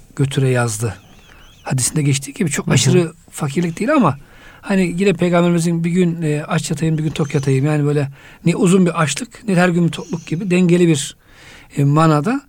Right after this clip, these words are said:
Speaker 1: insan için büyük bir rahmet, çünkü hep insana Allah'ı hatırlatıyor.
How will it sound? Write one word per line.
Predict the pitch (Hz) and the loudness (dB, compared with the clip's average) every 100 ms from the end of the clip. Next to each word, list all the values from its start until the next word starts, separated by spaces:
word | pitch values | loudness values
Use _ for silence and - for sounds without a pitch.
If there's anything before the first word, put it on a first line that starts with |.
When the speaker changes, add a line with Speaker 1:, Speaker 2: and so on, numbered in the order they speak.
| - - - - - | -20 -20 -20 -6 -2
Speaker 1:
insan | 208 294 262 | 0 2 2
için | - 240 | 2 0
büyük | 202 208 - | 0 -2 0
bir | 185 | 0
rahmet, | 175 247 226 | 2 0 -2
çünkü | 247 220 240 220 | -6 -4 -2 -2
hep | 214 - | -4 -6
insana | 185 175 202 240 269 - - - - | -4 -2 0 0 -4 -14 -20 -20 -6
Allah'ı | 175 165 175 | 4 6 6
hatırlatıyor. | 170 160 143 135 - 113 | 4 2 0 -4 -6 -14